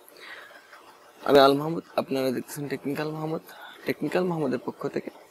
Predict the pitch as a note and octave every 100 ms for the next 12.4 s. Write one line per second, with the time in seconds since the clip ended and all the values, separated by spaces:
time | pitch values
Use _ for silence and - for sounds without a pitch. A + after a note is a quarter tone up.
0 | - - - C3+ C#3 - D#3 B2+ C3+ G3
1 | G#3 - - - - - - - - D3
2 | C3+ D3 C#3 C#3 E3 - - - - -
3 | - - - - A2+ A#2 - - - -
4 | - - B2+ C3 D3 E3+ - - - -
5 | - - - - - - - - - D3
6 | - G3 E3 F3 D#3 D3+ C#3 - F3 D3
7 | - B2+ B2 D3 - - - - - -
8 | - C3 C3 C#3+ B2+ - - - _ -
9 | B2 B2 C3+ D#3 - D#3+ C#3 B2 A#2 A#2+
10 | B2+ - - - - - - - A#2+ D#3
11 | G3+ G3+ - - C#3 C3 - _ - C#3
12 | E3 - D3